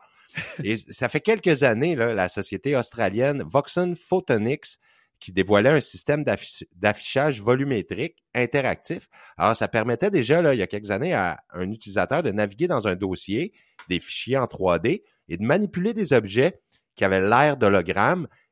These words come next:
et de les regarder sous tous les angles. Donc, on avait déjà vu, euh, tu sais, comme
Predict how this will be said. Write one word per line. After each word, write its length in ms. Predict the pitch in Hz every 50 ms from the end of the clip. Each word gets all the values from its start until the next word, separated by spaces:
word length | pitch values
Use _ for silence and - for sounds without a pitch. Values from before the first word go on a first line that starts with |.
| _ -
et 40 | 92
de 80 | 95 104
les 100 | 101 95
regarder 460 | 104 104 101 98 98 107 139 180 185
sous 240 | - - - 170 165
tous 160 | - 151 147
les 240 | 139 123 107 87 92
angles. 240 | 87 90 95 95 - _ _ _
Donc, 140 | - 87 90
on 80 | 101 90
avait 160 | 87 90 92
déjà 240 | 87 107 120 151 165 - _ -
vu, 220 | 117 143 165 170 160
euh, 260 | 127 113 104 98 92
tu 120 | 90 - 131
sais, 100 | 143 131
comme 200 | - - 110 104